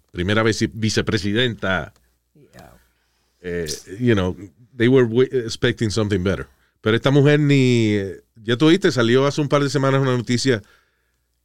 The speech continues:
Speaker 1: que el staff de ella se queja de que ella no va a los meetings, ella no le gusta, eh, oír el
Speaker 2: Los
Speaker 1: briefing,
Speaker 2: briefs.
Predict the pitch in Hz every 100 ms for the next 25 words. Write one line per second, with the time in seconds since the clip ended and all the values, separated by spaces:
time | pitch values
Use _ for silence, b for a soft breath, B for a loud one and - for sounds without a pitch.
0 | _ 110 107 107 - 117 113 117 123 98
1 | 92 107 95 107 120 117 107 104 110 113
2 | 107 113 107 95 107 127 117 107 117 120
3 | 120 120 - 113 107 92 101 98 107 110
4 | 113 113 98 92 120 139 120 113 120